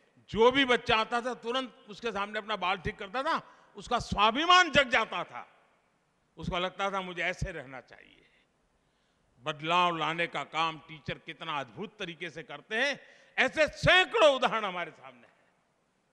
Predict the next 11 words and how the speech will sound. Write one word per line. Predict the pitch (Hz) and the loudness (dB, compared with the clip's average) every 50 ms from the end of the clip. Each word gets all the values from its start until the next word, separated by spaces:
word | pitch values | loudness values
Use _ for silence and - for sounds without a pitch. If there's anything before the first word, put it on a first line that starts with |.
| _ - | _ -12
साथियों, | - 147 170 170 - - 175 214 262 254 - _ _ _ _ _ _ _ _ _ _ _ _ _ _ _ _ _ - _ _ _ _ _ _ _ _ | -6 -6 -6 -6 -6 -8 -8 -8 -10 -12 -16 _ _ _ _ _ _ _ _ _ _ _ _ _ _ _ _ _ -20 _ _ _ _ _ _ _ _
आप | 170 202 - - - - | 4 4 4 2 2 2
कल्पना | 285 294 285 320 415 - 302 277 | 2 2 2 0 2 4 4 2
कर | 202 262 - | 2 -2 -8
सकते | - - 147 - - - - | -8 -14 -18 -18 -18 -20 -20
हैं, | - _ _ _ _ _ _ _ _ _ _ _ _ _ _ _ _ _ _ _ | -20 _ _ _ _ _ _ _ _ _ _ _ _ _ _ _ _ _ _ _
आपका | 156 185 214 214 214 - - 196 | 4 6 6 4 2 0 0 0
एक | 190 175 147 - | 0 0 -2 -4
छोटा | - 262 269 269 269 247 226 | 0 0 0 2 2 0 0
सा | - 180 160 | 0 -4 -10
प्रयास | - 160 165 190 226 240 196 147 117 - - - - - - | -6 0 2 2 2 2 0 -4 -8 -12 -18 -20 -20 -20 -20